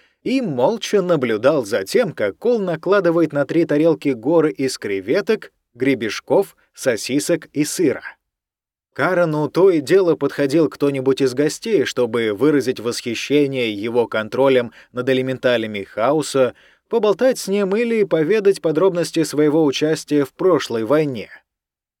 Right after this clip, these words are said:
Аарон держался вежливо и кивал даже на самые глупейшие анекдоты. Кол протянул Тамаре сырную тарелку,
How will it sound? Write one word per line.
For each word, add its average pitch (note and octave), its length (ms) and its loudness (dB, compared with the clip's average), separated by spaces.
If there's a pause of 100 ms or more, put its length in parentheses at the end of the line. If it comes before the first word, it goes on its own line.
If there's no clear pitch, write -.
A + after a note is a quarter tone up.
(280)
Аарон B2+ 400 2
держался B2+ 600 0
вежливо G#2 720 0 (280)
и E3 220 -2
кивал G#3+ 380 -2
даже F#3 320 2
на F3 160 -2
самые E3 500 -2
глупейшие C3+ 680 0
анекдоты. C3+ 540 -2 (920)
Кол C3+ 400 2 (260)
протянул F#3+ 440 0
Тамаре A3+ 420 0
сырную F#3+ 480 2
тарелку, B2 640 0